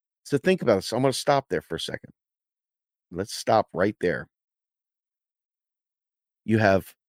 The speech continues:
very, very, very, very low inflation, but you have very, very high private debt. See, as long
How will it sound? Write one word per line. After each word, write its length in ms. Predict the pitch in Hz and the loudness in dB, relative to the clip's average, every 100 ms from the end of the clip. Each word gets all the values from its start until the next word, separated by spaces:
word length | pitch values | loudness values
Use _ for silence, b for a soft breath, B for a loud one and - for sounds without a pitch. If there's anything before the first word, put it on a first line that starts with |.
| _ _ _ | _ _ _
very, 520 | 101 87 123 147 160 156 | -10 4 6 8 6 2
very, 440 | 110 120 120 120 | 2 4 4 2
very, 540 | 104 101 98 98 95 | 0 2 2 2 0
very 520 | 87 90 87 87 82 - _ | -2 -2 -2 -2 -6 -10 _
low 340 | 82 92 107 107 | -4 2 4 2
inflation, 840 | 101 - 71 69 - 73 85 113 _ _ _ _ _ _ _ _ _ _ | 0 -6 -12 -10 -12 -14 -16 -18 _ _ _ _ _ _ _ _ _ _
but 160 | 80 - | -14 -6
you 60 | 104 | -4
have 140 | 90 | -2
very, 280 | 101 113 117 | 0 2 2
very 300 | 104 104 95 | 0 0 -2
high 640 | - - 131 117 87 82 - _ _ _ _ | -8 -8 -4 -2 -4 -6 -14 _ _ _ _
private 400 | - 78 78 95 - | -6 -6 -6 -10 -6
debt. 260 | 139 98 - _ _ _ _ _ _ _ _ _ _ _ _ _ _ _ _ - | -4 -4 -8 _ _ _ _ _ _ _ _ _ _ _ _ _ _ _ _ -12
See, 240 | - 98 _ _ _ - | -6 -6 _ _ _ -8
as 160 | 110 | -8
long 640 | 107 117 151 185 185 190 | -4 -2 0 2 0 -2